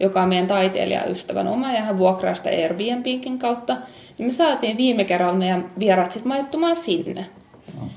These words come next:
Speaker 1: Et se oli siis ihana, kun oltiin lähekkäin, ja meillä on tosiaan kolme tavernaa meidän pienessä kylässä. Niin sitten ruokapuolikin onnistuu sit tarvittaessa sieltä. Ja näin, että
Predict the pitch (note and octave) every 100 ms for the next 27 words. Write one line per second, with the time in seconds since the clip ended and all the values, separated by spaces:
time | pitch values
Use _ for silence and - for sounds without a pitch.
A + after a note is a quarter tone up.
0 | - G3 A#3 G#3+ G3+ G3+ G3 F#3+ - C#4+
1 | D#4 B3+ G3 F#3 F3 G3 C4 D4 C#4+ -
2 | G#3+ G3+ G3+ G3 G#3+ A#3 G#3 G3 - F#3
3 | F#3 A#3 B3+ G#3+ F#3+ G3+ G3+ F3 F3 E3+
4 | E3+ F3+ E3+ E3+ E3+ E3+ - F#3 F#3+ G#3
5 | D4+ D4+ - - - - - - G3 G3
6 | F3+ F#3+ G#3 - G3+ C4+ A#3 G3+ - G3
7 | F3+ F3+ F3 F3 F3+ - - E3+ F3+ -
8 | F3 E3+ E3 - D3+ - - C4+ A#3+ A3
9 | A3 - - - _ - - _ - -
10 | G3 G3 F#3 F3+ F#3 - F#3 F3+